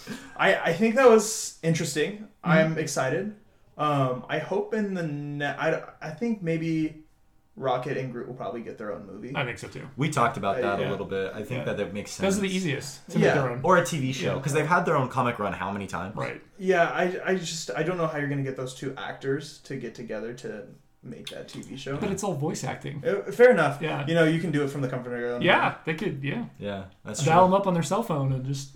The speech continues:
Speaker 2: you know.
Speaker 3: Can you just say
Speaker 2: Yeah.
Speaker 3: some lines over the phone for me?
Speaker 2: That's what Eminem did with the Pink song that he was on.
Speaker 3: That's right.
Speaker 2: Yeah.
Speaker 3: Yeah.
Speaker 2: He
Speaker 3: It's
Speaker 2: called in
Speaker 3: recorded
Speaker 2: his
Speaker 3: over
Speaker 2: rap. He's like, they were talking, total digression, but Pink and Eminem, they did a song together, and Pink called him and said, "Hey, would you do a song with me?" He's like, "Sure, let's just do it right now." And he literally just did his verse over the phone.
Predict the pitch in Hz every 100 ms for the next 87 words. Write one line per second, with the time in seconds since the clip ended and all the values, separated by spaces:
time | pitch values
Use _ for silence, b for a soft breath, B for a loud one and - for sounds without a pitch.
0 | - 165 170 - 147 208 - 170 175 123
1 | 110 127 123 107 95 101 113 117 190 160
2 | 180 170 220 160 170 180 151 143 220 -
3 | 147 147 139 139 139 - 139 135 175 233
4 | - - 165 185 196 220 165 185 185 185
5 | 185 160 190 165 175 180 170 B 170 175
6 | 180 190 226 175 - - - 143 - 240
7 | 240 180 165 151 151 139 120 110 B B
8 | - 156 165 196 202 208 175 156 151 151
9 | 165 190 180 147 135 135 139 156 143 139
10 | 143 175 - 190 175 151 147 160 156 156
11 | 151 147 143 160 190 233 - 170 151 156
12 | 147 233 180 151 151 170 156 147 170 170
13 | 131 B B - 180 170 185 175 160 147
14 | 160 139 156 165 139 - 135 -